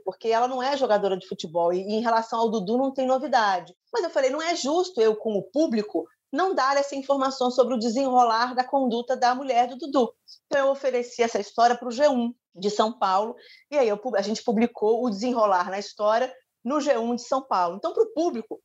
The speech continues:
pouco importa, né? Se foi publicado no G E ponto Globo, se foi publicado no G um, se foi publicado no Fantástico, o que a gente não pode, é, deixar de fazer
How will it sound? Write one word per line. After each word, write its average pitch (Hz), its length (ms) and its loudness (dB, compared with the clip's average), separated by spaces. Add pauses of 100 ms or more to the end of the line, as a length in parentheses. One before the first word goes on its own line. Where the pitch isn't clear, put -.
pouco - 200 4
importa, 240 640 -2
né? 269 240 2 (200)
Se 240 120 -4
foi 240 120 4
publicado 214 420 0
no 208 60 -4
G 202 120 0
E 190 100 4
ponto 185 260 -8
Globo, 277 300 0
se 226 140 -14
foi 214 120 0
publicado 190 480 0
no 185 120 -2
G 190 180 0
um, 254 340 0 (240)
se 220 100 -4
foi 220 120 2
publicado 196 440 0
no 185 80 0
Fantástico, 233 680 -2
o - 240 -20
que 277 60 2
a - 20 6
gente 311 200 -2
não 302 140 -2
pode, 190 640 0
é, 160 840 0
deixar 208 460 0
de 208 80 -8
fazer 214 460 2